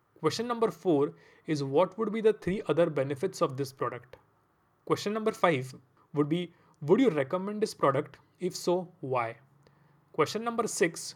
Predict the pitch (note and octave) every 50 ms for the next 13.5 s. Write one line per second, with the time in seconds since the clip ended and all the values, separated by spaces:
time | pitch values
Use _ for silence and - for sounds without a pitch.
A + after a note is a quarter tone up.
0 | - _ - D3 D#3 D3 D#3 F3 D#3 - E3+ E3 C#3 E3+ G3 - F3 D3+ D#3+ D#3+
1 | E3 F3 F3+ E3 E3 D#3+ - D3+ C#3+ C#3+ C3+ C3+ A#2+ B2 - - C#3 A#2+ A#2 A#2
2 | A#2+ C3 D3+ - _ _ _ _ _ _ _ _ _ _ _ _ _ _ _ _
3 | _ _ D3 C#3 B2 A2+ C3+ D3+ - _ _ _ _ _ _ _ _ _ _ _
4 | _ _ _ _ _ _ _ _ _ - - _ - F3 F3+ E3 - - - F3
5 | F3+ F3 E3 E3+ E3+ F3+ F#3+ G3 G3 E3 D3+ D#3+ G#3 F3+ E3 D#3+ F3+ E3+ D#3+ C3+
6 | A2+ C3 A#2+ A2 A#2 - - - - - _ _ _ _ _ - A#2+ A#2 A2+ A#2
7 | C#3 - - _ _ _ _ _ _ _ _ _ _ _ _ _ _ - E3 -
8 | - C4 C4 A#3+ - - G3+ G3+ A3 G#3+ E3+ C3+ B2 C3 A2+ A2+ A2+ A2+ - E3+
9 | G3+ C4 - _ _ _ _ _ _ _ _ _ _ _ _ - D3+ D3+ D#3 D#3+
10 | D#3 A3+ A#3+ A3+ A3 G#3+ F#3+ A3+ A3 G3 - - _ - D#3 D#3 F3+ E3+ E3 E3
11 | E3 E3+ E3 E3 - - - - D#3 E3+ E3 D#3+ D#3+ C#3+ C#3 C3 - - D#3+ E3+
12 | E3 B2+ A#2 A#2+ B2+ C3+ C3 C#3 C3+ - - - C3+ C3+ C#3 C3 C#3+ D3 C#3 F3+
13 | E3+ F3+ F3 C#3+ C#3 C#3 D#3 C#3 B2+